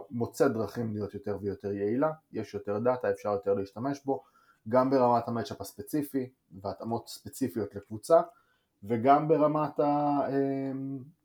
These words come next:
השחקנים עצמם, הם יודעים ללכת יותר לטבעת, לזרוק יותר משלוש, מאיפה כדאי לזרוק, מאיפה לא כדאי לזרוק. אמ, ואנחנו רואים את היעילות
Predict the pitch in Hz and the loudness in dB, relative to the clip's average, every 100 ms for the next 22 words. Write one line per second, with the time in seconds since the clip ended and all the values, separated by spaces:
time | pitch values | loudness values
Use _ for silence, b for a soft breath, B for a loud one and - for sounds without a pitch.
0 | - - - - 160 175 - 190 131 131 | -14 -12 -8 0 0 2 2 2 4 4
1 | 143 185 151 127 123 135 127 110 123 120 | 8 8 6 6 8 6 4 -2 4 4
2 | 120 123 131 127 123 - 117 113 117 107 | 4 4 8 8 6 0 -6 0 0 0
3 | 110 113 117 - 117 123 123 123 113 - | -4 -6 -6 -2 8 10 10 8 -4 0
4 | 120 - - 110 110 104 107 107 101 104 | 0 0 -4 -2 0 -2 -6 -8 -8 -6
5 | 104 104 104 110 104 110 - _ _ _ | -6 -6 -8 -8 -6 -6 -6 _ _ _
6 | _ _ _ _ _ - 113 117 117 120 | _ _ _ _ _ -2 2 4 4 0
7 | 120 120 _ _ _ _ _ - - - | -2 -8 _ _ _ _ _ -20 -20 -20
8 | - 110 131 147 139 156 165 180 185 180 | -14 -2 4 4 6 8 8 8 2 6
9 | 165 165 170 - | 8 8 6 4